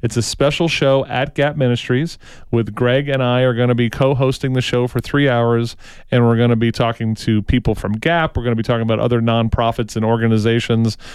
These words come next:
that are trying to make a difference in a very tough town to make a difference, but they're, they're showing up every day and doing that. So I can't wait to do that with Greg,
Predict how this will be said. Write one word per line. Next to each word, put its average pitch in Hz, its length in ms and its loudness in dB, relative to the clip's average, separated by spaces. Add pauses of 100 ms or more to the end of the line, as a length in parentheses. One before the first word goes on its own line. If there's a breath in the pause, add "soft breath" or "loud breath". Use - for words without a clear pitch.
(160 loud breath)
that 117 140 2
are 110 80 2
trying 123 280 0
to 117 40 2
make 113 220 0
a - 40 -4
difference 113 460 -2
in 107 100 2
a 107 120 0
very 127 300 2
tough 127 260 -2
town 110 420 -2 (480)
to - 80 -2
make 123 220 2
a 117 40 -2
difference, 110 380 0
but 110 160 -2
they're, 117 280 2
they're 123 180 0
showing 127 320 0
up 117 120 0
every 120 220 2
day 113 200 2
and 110 120 0
doing 120 220 2
that. 107 240 -4
So 117 160 0
I 110 160 -2
can't 139 240 -2
wait 135 180 0
to 117 180 0 (300 loud breath)
do 147 200 2
that 139 200 2
with 123 180 -4
Greg, 160 540 2